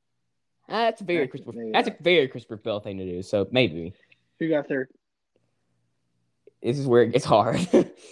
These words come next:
Speaker 2: you
Speaker 1: Uh,
Speaker 2: remembered it well.
Speaker 1: I'm, I'm, I was not serious. Uh,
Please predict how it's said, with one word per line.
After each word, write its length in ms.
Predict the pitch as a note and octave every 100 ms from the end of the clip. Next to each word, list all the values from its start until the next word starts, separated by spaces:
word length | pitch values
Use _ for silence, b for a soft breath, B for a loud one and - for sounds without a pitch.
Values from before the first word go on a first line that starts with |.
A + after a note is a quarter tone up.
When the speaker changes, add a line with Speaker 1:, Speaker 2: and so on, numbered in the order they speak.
| B - - G2
Speaker 2:
you 60 | C#3+
Speaker 1:
Uh, 140 | D3+ B2+
Speaker 2:
remembered 320 | C3 D#3+ F3
it 60 |
well. 320 | C3+ F3+ A2 - _ _ _ _ _ _ _ _ -
Speaker 1:
I'm, 180 | A2+ G2 -
I'm, 120 | A2 - -
I 60 |
was 240 | F#2+ F#2+ -
not 380 | F#2+ F#2+ - -
serious. 360 | F#2+ E2 F#2+ -
Uh, 300 | B2 A#2